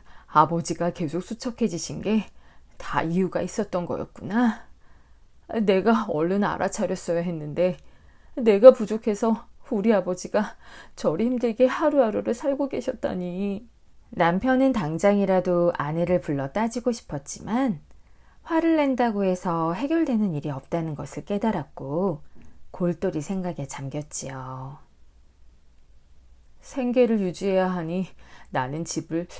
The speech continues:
비울 수밖에 없는데 이대로 두었다가는 아버지가 버티시지 못하고 돌아가시게 생겼네 그래. 무슨 좋은 수가 없으려나?"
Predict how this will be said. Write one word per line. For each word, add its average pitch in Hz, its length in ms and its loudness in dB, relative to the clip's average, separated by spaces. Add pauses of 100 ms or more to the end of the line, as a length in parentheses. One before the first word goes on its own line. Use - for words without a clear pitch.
(120)
비울 147 280 -2
수밖에 - 440 -6
없는데 147 800 -4 (640)
이대로 247 380 4
두었다가는 208 760 2 (220)
아버지가 170 580 2
버티시지 185 580 -4
못하고 170 540 -4 (240)
돌아가시게 170 680 0
생겼네 185 480 -6
그래. - 500 -8 (960)
무슨 165 260 -8
좋은 175 300 -2
수가 - 220 -6
없으려나?" 180 840 -2